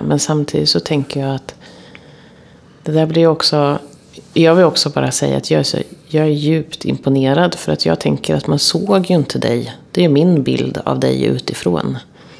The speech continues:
Jag såg ju inte dig som sjuk. För jag visste ju att du var det. Och vi har ju liksom sådär lite... Men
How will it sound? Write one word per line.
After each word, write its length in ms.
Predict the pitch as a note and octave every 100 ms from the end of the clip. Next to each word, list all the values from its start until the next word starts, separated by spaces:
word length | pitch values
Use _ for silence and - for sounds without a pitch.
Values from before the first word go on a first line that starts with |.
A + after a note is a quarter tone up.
| -
Jag 100 | D3
såg 260 | - F3 F#3+
ju 40 |
inte 200 | A3 F#3+
dig 180 | C3+ C3
som 200 | B2 C#3
sjuk. 680 | - - - - - - - - - - - - - - - - - - -
För 320 | - - D#3
jag 80 | D#3
visste 440 | A3 - - -
ju 100 | F3+
att 240 | E3+ E3+
du 100 | D#3
var 400 | C#3+ G3 G#3+ A#1 -
det. 220 | - C3+ - - - - - -
Och 120 | C#3 C#3
vi 80 |
har 100 | C#3+
ju 120 | G3 F3+
liksom 400 | B2+ - C3 B2+
sådär 400 | - C3 B2+ C3+
lite... 340 | C3+ B2+ C#3 C3+
Men 240 | C#3+ C#3+